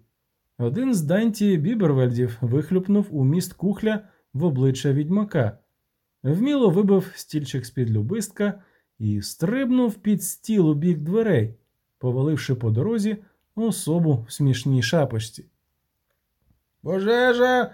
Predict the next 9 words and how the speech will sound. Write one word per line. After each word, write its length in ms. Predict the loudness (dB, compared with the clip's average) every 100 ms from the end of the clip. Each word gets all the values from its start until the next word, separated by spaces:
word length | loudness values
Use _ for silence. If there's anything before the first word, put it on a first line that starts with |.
| _
рятуйтеся!» 1600 | 0 2 2 0 -2 0 0 2 4 6 4 0 0 2 0 -2 _ _ _ _ -8
завив 580 | -4 -2 -2 -4 -4
він, 200 | -2 -2
увірвавшись 760 | 0 0 0 -2 -4 -4 -2 0
до 120 | 0
загальної 580 | 0 0 0 0 0 0
кімнати. 680 | -2 -4 -2 -2 -4 -6 -12 -16 _ _ _ _ _
«Убивають! 840 | -2 0 4 4 4 4 4 2 2
Горить!» 800 | 0 0 0 0 2 2 0